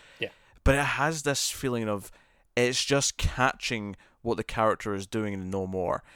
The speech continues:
Speaker 2: It doesn't, it never feels like it's so choreographed where it's like, "No, she's in the perfect place." No, no, no, no. It feels like, I'll put it this way. It doesn't feel like the camera's following the actor.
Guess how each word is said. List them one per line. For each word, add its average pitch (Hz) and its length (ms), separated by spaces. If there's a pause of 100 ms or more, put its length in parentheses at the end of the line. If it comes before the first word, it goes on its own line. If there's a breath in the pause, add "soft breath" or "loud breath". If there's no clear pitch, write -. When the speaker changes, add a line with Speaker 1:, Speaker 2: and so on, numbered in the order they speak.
(140 loud breath)
Speaker 2:
It 117 120
doesn't, 156 320
it 135 60
never 156 200
feels 151 260
like 135 80
it's 117 80
so 135 200
choreographed 120 760
where 110 180
it's 95 160
like, 107 160 (160 loud breath)
"No, 117 140
she's 113 140
in 120 100
the 113 60
perfect 120 420
place." 107 380
No, 117 60
no, 107 80
no, 101 100
no. 92 140 (340 loud breath)
It 131 180
feels 165 260
like, 165 240 (1200 soft breath)
I'll 147 80
put 208 100
it 180 40
this 160 160
way. 120 140 (240 loud breath)
It 139 60
doesn't 214 220
feel 226 120
like 170 140
the - 60
camera's 156 400
following 131 400
the 110 140
actor. 104 460